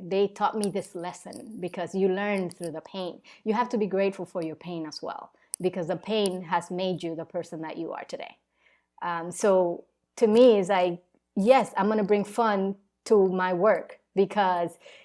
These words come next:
if it is to be, it's up to me. If this meeting is going to be fun, it's gonna be up to me. I have to bring it. If my interactions with my friends are gonna be enjoyable and uplifting, and we're also gonna learn, then that is up to me, and that is, you know, what I bring to the table. So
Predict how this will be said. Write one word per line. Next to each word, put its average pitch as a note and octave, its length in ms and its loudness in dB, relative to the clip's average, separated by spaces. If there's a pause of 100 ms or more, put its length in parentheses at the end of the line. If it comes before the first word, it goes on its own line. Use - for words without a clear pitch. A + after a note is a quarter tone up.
(120)
if G#3+ 180 2
it G3+ 60 4
is G3+ 120 4
to A3 120 0
be, G#3 140 6
it's G#3 100 2
up G3+ 160 0
to A#3+ 80 0
me. B3+ 280 4
If E3+ 160 0
this A3 200 6
meeting B3+ 240 8
is B3 100 4
going A#3+ 240 2
to B3+ 80 0
be A#3+ 100 2
fun, C4+ 420 0
it's G3 180 2
gonna F#3+ 220 -2
be F3 140 0
up D#3+ 140 -4
to F#3 120 -10
me. - 200 -14 (360)
I G3 140 10
have F3+ 220 2
to F3+ 80 -6
bring D#3+ 220 -8
it. - 240 -12
If G3 440 2
my G3 220 -2
interactions A3 640 2
with A#3 120 6
my G#3+ 140 -2
friends A#3+ 360 0
are G#3+ 100 4
gonna G#3+ 200 0
be A3 120 2
enjoyable G#3+ 680 4
and F3+ 140 0
uplifting, G#3+ 680 -2
and F3 140 -4
we're F#3 220 0
also G3+ 200 0
gonna F#3+ 260 -4
learn, A#3 380 -2 (520)
then F#3+ 200 -2
that F#3 180 4
is F#3+ 200 0
up F3+ 180 -6
to G3+ 100 -6
me, D#3+ 360 -4
and F3 140 -6
that F3 160 0
is, F3 220 0
you F#3 140 -6
know, F3 100 -6
what E3 140 -4
I E3+ 80 -2
bring E3+ 240 -6
to E3 100 -16
the D#3+ 80 -10
table. D#3 320 -10
So E3+ 360 -2